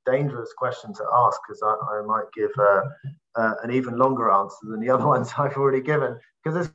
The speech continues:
quite a lot to talk about. I, I did join Global Witness a long time ago. It's been most of my career. I joined eighteen years ago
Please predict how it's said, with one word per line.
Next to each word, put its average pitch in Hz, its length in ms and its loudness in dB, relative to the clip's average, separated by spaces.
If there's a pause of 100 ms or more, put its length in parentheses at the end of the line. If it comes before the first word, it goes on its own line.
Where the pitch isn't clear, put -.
quite 190 220 4
a 190 60 -2
lot 143 160 4
to - 80 -12
talk 170 180 2
about. 131 260 0
I, 147 140 2 (100)
I 147 80 -4
did 165 200 -10
join 143 240 -4
Global 127 220 -2
Witness 113 220 -12
a 123 40 -10
long 135 240 -2
time 110 180 0
ago. 101 340 -8
It's - 220 -20
been 107 100 -8
most 113 300 -8
of 98 100 -20
my 95 140 -4
career. 92 540 -6 (120)
I 98 160 -6
joined 101 500 -4 (720)
eighteen 131 340 -4
years 120 260 -6
ago 92 460 -4